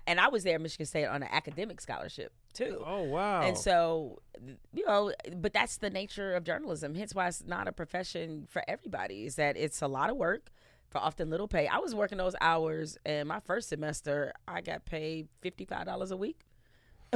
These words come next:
Speaker 1: Okay, so talk about hustling back-,
Speaker 2: Jesus.
Speaker 1: backwards. No, I, I literally picked the profession with the intention of being poor.
Speaker 2: <laughs>
Speaker 1: I'm not even kidding. I was like,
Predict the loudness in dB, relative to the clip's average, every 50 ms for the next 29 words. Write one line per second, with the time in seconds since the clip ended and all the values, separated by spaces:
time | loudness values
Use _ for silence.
0 | 4 8 8 8 8 8 4 10 10 12 12 12 8 4 4 6 6 4 6 4
1 | 2 2 4 2 2 2 2 2 0 0 -4 -2 0 2 2 4 2 2 0 0
2 | 0 0 6 12 12 12 12 10 2 0 0 -2 -4 -12 -14 -12 -12 -2 4 6
3 | 6 8 8 4 4 6 4 4 4 4 -2 -2 -2 -2 -4 -4 -2 -2 -2 -2
4 | _ -4 -4 -4 -4 2 2 2 2 2 0 -2 -2 -2 -4 -4 -4 -6 -6 -4
5 | -4 -6 -6 -4 -2 -2 -2 0 0 0 0 -2 -2 -4 -2 -2 -2 -6 -8 _
6 | -2 -2 -2 -2 -4 -6 -6 -8 -8 -8 -8 -6 -6 -6 -8 -10 10 12 12 12
7 | 12 12 10 10 8 6 6 8 8 8 8 8 10 10 10 8 8 8 8 8
8 | 8 6 2